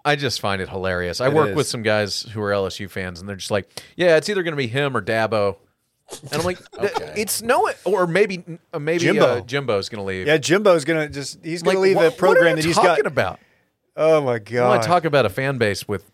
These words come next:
Speaker 1: with, uh, unbelievable expectations.
Speaker 3: No, it's probably gonna
Speaker 2: Rightfully
Speaker 3: be
Speaker 2: so.
Speaker 3: after this week. Uh, Aranda's gonna be pretty high on the L S U and U S C list. He's a California guy.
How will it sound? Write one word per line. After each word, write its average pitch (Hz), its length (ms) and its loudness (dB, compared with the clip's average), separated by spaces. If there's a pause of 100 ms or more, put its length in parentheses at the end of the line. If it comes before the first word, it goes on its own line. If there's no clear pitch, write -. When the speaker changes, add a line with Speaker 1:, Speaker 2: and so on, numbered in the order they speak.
(120)
Speaker 1:
with, 104 300 -2
uh, 92 260 -6 (640)
unbelievable 117 520 -2
expectations. - 840 -8 (260)
Speaker 3:
No, 117 280 -6
it's 117 100 -6
probably 151 240 2
gonna 151 100 -2
Speaker 2:
Rightfully 127 240 -2
Speaker 3:
be 120 40 -6
Speaker 2:
so. 107 380 -12 (160)
Speaker 3:
after 160 240 -2
this 147 200 -2
week. 139 340 -2
Uh, 135 420 -4
Aranda's 180 520 2
gonna 147 200 -4
be 131 140 -4
pretty 139 260 -4
high 127 260 0
on 120 140 -4
the 120 120 -6
L 127 180 4
S 120 200 -2
U 120 200 -6
and 117 200 -6
U 110 160 -8
S 101 100 -8
C 113 220 -8
list. 95 320 -12
He's 110 200 -10
a 107 220 -8 (460)
California 139 540 0
guy. 123 400 0